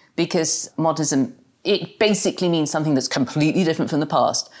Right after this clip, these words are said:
And one of the ways in which Agatha Christie is sometimes criticised is that people say, "Well, her characters aren't very deep. They're a bit like symbols."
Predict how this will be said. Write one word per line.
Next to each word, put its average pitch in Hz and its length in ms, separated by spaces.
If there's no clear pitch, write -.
And 170 140
one 180 140
of 165 80
the 160 60
ways 160 260
in 143 80
which 135 180
Agatha 139 260
Christie 135 320
is 120 80
sometimes 123 400
criticised 120 600
is 120 140
that - 120
people 147 220
say, 143 160
"Well, 160 140
her 208 100
characters 220 460
aren't 156 200
very 160 200
deep. 151 420
They're 185 360
a 196 60
bit 180 260
like 165 360
symbols." 160 920